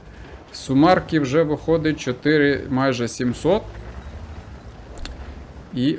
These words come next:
отак от обережненько, обережненько, не поспішку. Та ладно, да ні, в Дефендера вже не залетить. Та там бронепробиття на підкаліберах дуже низьке, щоб в захисника залітало.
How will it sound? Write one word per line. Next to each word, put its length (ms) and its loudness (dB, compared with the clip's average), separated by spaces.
отак 380 4
от 160 -2
обережненько, 760 2
обережненько, 760 2
не 140 2
поспішку. 800 -4
Та 140 4
ладно, 500 2
да 180 -2
ні, 200 -2
в 40 -12
Дефендера 680 4
вже 240 0
не 140 0
залетить. 540 -4
Та 100 -6
там 260 0
бронепробиття 840 0
на 140 0
підкаліберах 800 0
дуже 320 -2
низьке, 480 2
щоб 280 2
в 40 2
захисника 800 2
залітало. 680 0